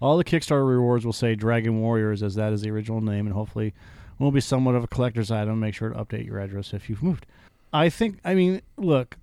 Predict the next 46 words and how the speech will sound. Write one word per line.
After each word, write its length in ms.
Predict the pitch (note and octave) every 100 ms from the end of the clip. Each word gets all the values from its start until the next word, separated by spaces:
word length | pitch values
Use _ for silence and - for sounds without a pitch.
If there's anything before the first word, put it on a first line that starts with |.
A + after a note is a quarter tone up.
| - _
<sighs> 1500 | - - - D3 A#2+ - - - - - - - _ _ _
I 100 | C3+
really 340 | C3 E3 F#3 F#3
wanted 560 | C3 B2+ C3 B2+ A#2+
to 100 | A2+
see, 340 | A2+ - A#2+ A#2
there 240 | A#2+ F3
it 60 | C3
is. 340 | G2+ D#3 - - _
There's 260 | - D3+ C#3+
the 60 | A2+
Kickstarter. 460 | A2 - G#2+ A2+ - - -
This 180 | - G#3
new 120 | B3+
fantasy 360 | A3+ F#3+ F3 E3
film 240 | E3 D#3+
is 80 | C#3+
like 160 | C3 A#2+
The 60 | B2
Lord 200 | D3+ F3+
of 40 |
the 80 | D#3
Rings 300 | C#3 C3+ A#2+
meets 200 | B2 A#2
The 80 | A#2
Princess 380 | - C3 C3+ -
Bride, 460 | - A#2 A2 A2
starring 500 | - A#2 A2+ A2 A2
James 320 | G#2+ A2+ A#2+
Marsters 420 | A#2+ A2+ G#2 A2 G#2+
of 160 | G#2
Buffy's 460 | A2+ A2 - A#2 A2
Angel 460 | A2+ A2+ A2 A2
and 100 | A#2 A2
more. 320 | A#2+ G2+ - _ _ _ -
It's 280 | B2+ B2+ C3+
nothing 640 | C3+ C#3 D3 D3 C#3 B2+
like 400 | A#2 A2+ G#2+ - -
Lord 300 | A#2 A#2 A#2+
of 40 |
the 80 | A2+
Rings 320 | A2+ A2 G2+
meets 200 | G#2 G2+
The 100 | -
Princess 400 | - A2 G2 G2+
Bride. 400 | - A2 G2+ A2